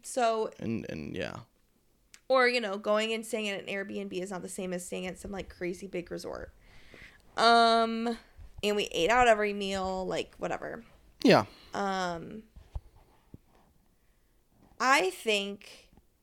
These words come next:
Speaker 1: I loved all of our excursions.
Speaker 2: Mm-hmm.
Speaker 1: I, to some extent, I do feel like we still over-planned our
Speaker 2: Yeah.
Speaker 1: honeymoon.
Speaker 2: Yeah.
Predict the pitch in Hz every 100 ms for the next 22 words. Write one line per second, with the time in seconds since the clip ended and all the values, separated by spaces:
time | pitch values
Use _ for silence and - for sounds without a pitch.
0 | _ _ _ _ _ _ _ _ _ _
1 | _ _ _ _ _ _ _ 233 233 226
2 | 220 226 - 196 208 190 190 190 - 156
3 | 156 - 65 - - - 127 123 123 -
4 | - - _ _ - - _ _ _ 214
5 | 262 320 - - - - _ _ - 277
6 | 269 277 277 294 285 226 226 226 240 220
7 | 214 214 185 - - 202 - - 185 190
8 | 185 185 180 170 - _ - 190 180 170
9 | 180 - 160 120 113 107 69 69 62 -
10 | - _ - 120 -